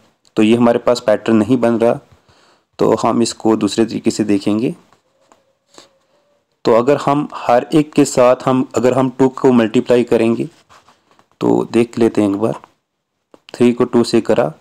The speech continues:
सिक्स आया, सिक्स को टू से करा ट्वेल्व आया, और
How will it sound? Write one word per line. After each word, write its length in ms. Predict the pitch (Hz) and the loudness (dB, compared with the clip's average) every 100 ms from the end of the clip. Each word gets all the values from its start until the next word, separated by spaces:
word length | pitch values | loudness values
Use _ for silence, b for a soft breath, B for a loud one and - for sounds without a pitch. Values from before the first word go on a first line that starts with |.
| _ _ _ _ _ _ _ - | _ _ _ _ _ _ _ -12
सिक्स 300 | - 120 - | -4 -2 0
आया, 280 | 107 110 139 - _ _ _ _ _ _ | 0 0 -4 -10 _ _ _ _ _ _
सिक्स 280 | - 127 - | -4 -4 -4
को 180 | - 123 | -2 0
टू 180 | 123 120 | 2 0
से 200 | 120 117 | 0 0
करा 260 | 107 127 180 - _ _ _ _ _ B B B _ _ _ _ _ _ - - - | 0 0 -2 -10 _ _ _ _ _ B B B _ _ _ _ _ _ -20 -20 -8
ट्वेल्व 280 | - 113 117 | 0 2 2
आया, 280 | 104 104 143 - _ _ _ _ _ _ _ _ _ - b b b b b | 2 2 -2 -8 _ _ _ _ _ _ _ _ _ -20 b b b b b
और 340 | 120 110 110 | 0 4 2